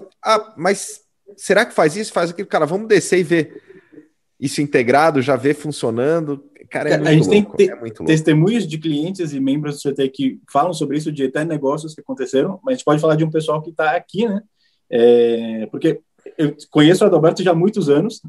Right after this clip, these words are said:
Speaker 2: desde a época que ele era cabeludão, ele também, ele também cantor dos Menudos, né?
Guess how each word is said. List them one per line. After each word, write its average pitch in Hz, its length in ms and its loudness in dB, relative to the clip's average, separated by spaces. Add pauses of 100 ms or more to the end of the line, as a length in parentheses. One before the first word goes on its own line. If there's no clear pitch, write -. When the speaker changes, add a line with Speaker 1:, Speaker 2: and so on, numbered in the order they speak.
Speaker 2:
desde 143 240 0
a 147 40 0
época 151 200 -4
que 151 140 -6
ele 139 160 0
era 127 640 -2 (240)
cabeludão, 131 540 4 (640)
ele - 100 -8
também, 131 260 4
ele 135 200 -2
também 135 280 2
cantor 139 260 0
dos 131 140 -2
Menudos, 147 400 0
né? 156 200 -6